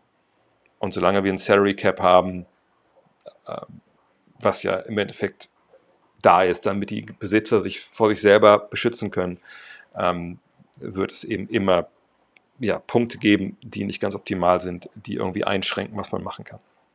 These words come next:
El Professor fragt, Kevin O'Connor hat schon mehrmals die Idee ins Spiel gebracht, die reguläre Saisonplatzierung aufzuwerten, indem man erstens seinen Gegner in den Playoffs frei wählen darf und dann der zweite et cetera,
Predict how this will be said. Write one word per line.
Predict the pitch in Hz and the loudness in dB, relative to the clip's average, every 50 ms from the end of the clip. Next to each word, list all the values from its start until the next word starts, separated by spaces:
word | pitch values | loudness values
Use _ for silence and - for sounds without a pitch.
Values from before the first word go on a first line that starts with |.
| _ - - _ _ _ - _ _ _ _ _ _ _ _ - | _ -20 -20 _ _ _ -20 _ _ _ _ _ _ _ _ 2
El | - 160 202 | 4 4 4
Professor | 196 - 185 - - - - - - - | 6 4 4 4 4 2 4 4 2 2
fragt, | - - - - - - - - - - _ _ - | 2 0 -2 -2 -2 -2 -6 -12 -16 -16 _ _ -2
Kevin | - - 208 220 220 | 4 6 6 8 8
O'Connor | 185 185 - 180 190 185 160 | 6 6 4 2 4 6 6
hat | 127 117 - | 6 6 4
schon | - - 131 | 2 0 2
mehrmals | 123 131 131 131 123 117 113 117 - - | 2 4 6 8 8 8 6 6 0 -8
die | - 120 117 | -4 -4 -2
Idee | 110 117 117 | 0 0 0
ins | 123 117 | 0 -2
Spiel | - - 123 113 | -4 -6 -4 -2
gebracht, | 113 110 110 107 107 107 - - | -2 0 0 2 0 0 0 -2
die | - 101 | -6 -6
reguläre | 104 104 107 107 101 95 | -4 -2 2 2 2 2
Saisonplatzierung | 95 98 98 101 104 113 110 - 113 98 - - 117 113 101 101 | 2 0 0 2 2 0 -2 -4 -6 -6 -4 -4 -8 -6 -6 -2
aufzuwerten, | - - 113 - - - 107 101 101 98 101 - 101 | 0 0 0 0 -2 -4 2 4 6 4 4 4 0
indem | 95 104 104 101 | -6 -4 -2 2
man | 98 95 95 - _ _ _ _ _ _ - | 2 2 2 0 _ _ _ _ _ _ 2
erstens | 117 120 120 - - 123 | 6 6 6 6 4 0
seinen | - 117 113 113 | 2 2 2 4
Gegner | 110 117 117 - 120 113 110 - | 2 0 2 4 6 6 6 4
in | - 110 | 2 -2
den | 107 104 | -4 0
Playoffs | - 117 113 107 - - | 4 6 6 6 4 2
frei | - 104 95 95 | 2 4 4 4
wählen | 101 117 135 151 143 | 4 4 2 4 4
darf | 135 131 127 127 - - _ _ _ _ _ _ _ _ _ _ _ | 6 6 6 6 4 0 _ _ _ _ _ _ _ _ _ _ _
und | - 113 98 | -6 2 6
dann | 113 113 117 | 6 6 8
der | 113 104 | 6 2
zweite | - - - 107 117 117 | 2 6 6 8 8 6
et | 113 - | 4 2
cetera, | 113 110 - 98 104 104 101 98 - - | 0 0 0 2 4 6 6 6 6 2